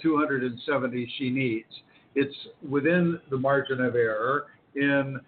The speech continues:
uh, oh, more than a hundred uh, states that represent a hundred and fifty or so electoral votes. Trump has a, a significant lead in the rest. So, uh, it, it, it is cl-, the, the, the race has closed. I,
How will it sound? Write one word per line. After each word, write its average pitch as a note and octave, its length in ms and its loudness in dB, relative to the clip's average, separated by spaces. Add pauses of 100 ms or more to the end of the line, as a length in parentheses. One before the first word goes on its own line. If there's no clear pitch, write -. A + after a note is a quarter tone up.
(220)
uh, B2 560 0
oh, C#3 320 -2
more C#3 220 -2
than C3 100 -2
a A#2+ 120 -6
hundred E3 480 2
uh, D3 400 -2 (100)
states D#3+ 300 0
that C#3 120 -6 (100)
represent C#3 560 -4
a B2+ 80 -2
hundred C#3 380 0
and A#2+ 160 -4
fifty F3 300 -4
or A#2+ 180 -2
so B2 160 0
electoral B2 360 -2
votes. G#2+ 300 -8 (480)
Trump A3+ 240 0
has E3+ 160 2 (100)
a, D3+ 120 2 (180)
a - 100 -6
significant C#3 480 -2
lead C#3+ 260 0
in B2 80 -4
the A#2+ 80 -2
rest. A#2+ 280 -4 (160)
So, F#3 280 0 (600)
uh, D3+ 280 -2 (120)
it, F3 180 -6 (120)
it, F3 180 -6 (380)
it F#3 400 -4
is D3+ 200 0 (180)
cl-, G3 140 -8
the, C#3+ 320 -4
the, C3 240 -4
the B2+ 80 -6
race F3+ 360 0
has D#3 80 -6 (180)
closed. C3 480 0
I, D4 160 -2